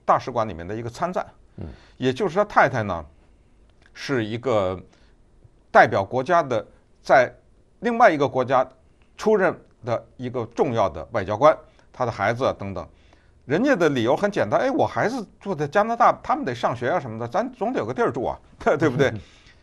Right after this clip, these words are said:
Speaker 1: 但是我把另外一个数字告诉你，你就觉得这里面问题比较大。海地这个国家的老百姓平均的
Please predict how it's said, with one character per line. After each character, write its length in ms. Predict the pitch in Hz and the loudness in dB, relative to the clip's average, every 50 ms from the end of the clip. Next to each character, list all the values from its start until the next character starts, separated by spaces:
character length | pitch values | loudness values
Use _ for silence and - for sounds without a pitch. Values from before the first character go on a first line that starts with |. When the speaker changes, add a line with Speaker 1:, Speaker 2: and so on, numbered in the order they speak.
| _ _ _ _ _ _ _ _ _ _ | _ _ _ _ _ _ _ _ _ _
Speaker 1:
但 160 | - - 113 | 4 4 4
是 200 | 123 139 135 127 - | 4 2 -4 -6 -6
我 160 | - 139 156 | -4 -4 0
把 140 | 143 120 104 | 2 2 2
另 180 | 139 190 285 | 2 0 2
外 140 | 285 247 190 | 4 4 4
一 20 | 156 | 4
个 100 | 143 151 | 2 0
数 220 | - - 156 127 | 0 -2 -2 -4
字 160 | 113 123 127 | -2 -4 -4
告 200 | 123 165 151 120 | 0 2 2 2
诉 120 | - - 104 | 2 0 -6
你， 160 | 92 90 87 | -8 -8 -10
你 60 | 87 | -8
就 100 | 98 120 | -8 -6
觉 120 | 101 113 | -6 -4
得 40 | 110 | -6
这 140 | 110 - 131 | -4 -4 -6
里 80 | 104 92 | -6 -6
面 180 | 87 101 107 - | -6 -6 -8 -6
问 100 | - 131 | -8 -10
题 160 | 101 - 104 101 | -8 -8 -10 -10
比 120 | 87 - | -10 -10
较 120 | 82 78 | -12 -8
大。 160 | 73 98 90 - - - _ _ _ _ _ _ _ _ _ _ _ - _ | -6 -4 -6 -6 -8 -12 _ _ _ _ _ _ _ _ _ _ _ -20 _
海 260 | - - - 131 113 | -6 0 0 0 0
地 180 | 110 196 226 - | 0 -2 -2 -2
这 160 | 120 160 151 | -2 -2 -2
个 120 | 117 107 95 | -2 -4 -4
国 180 | - 101 113 | -2 -2 -2
家 160 | 117 147 143 | 0 0 -2
的 140 | 143 123 113 | 0 0 -2
老 160 | 92 95 139 | 0 2 0
百 100 | - - | 0 0
姓 160 | - - 156 143 - - - _ _ _ _ _ _ _ _ _ _ _ - _ | -4 -8 -8 -10 -12 -16 -20 _ _ _ _ _ _ _ _ _ _ _ -20 _
平 400 | - - 139 135 143 190 226 220 | -10 -6 -4 -2 -2 -2 -2 -2
均 320 | 208 233 240 240 233 233 | -2 -2 -2 -2 -2 0
的 160 | 180 139 110 | -2 -2 -2